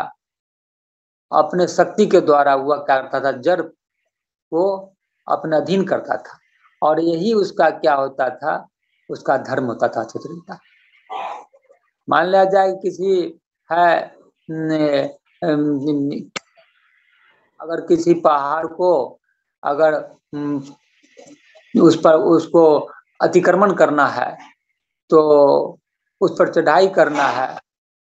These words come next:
करना है, तो शूद्र क्या करते थे, उसके नजदीक जाकर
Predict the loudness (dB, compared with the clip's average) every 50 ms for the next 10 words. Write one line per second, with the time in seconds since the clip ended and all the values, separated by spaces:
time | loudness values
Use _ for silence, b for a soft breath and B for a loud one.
0 | _ _ _ _ _ _ _ _ -20 _ _ _ _ _ -20 _ _ _ -20 -20
1 | -16 -16 -18 _ _ -10 -10 -8 -8 -10 -16 _ _ _ _ -6 2 4 4 4
2 | 6 6 4 4 4 2 -2 -2 -2 -2 0 2 2 2 4 2 0 -2 -2 0
3 | 2 2 4 4 4 4 4 4 2 2 2 2 2 2 0 -2 -2 -2 -2 -4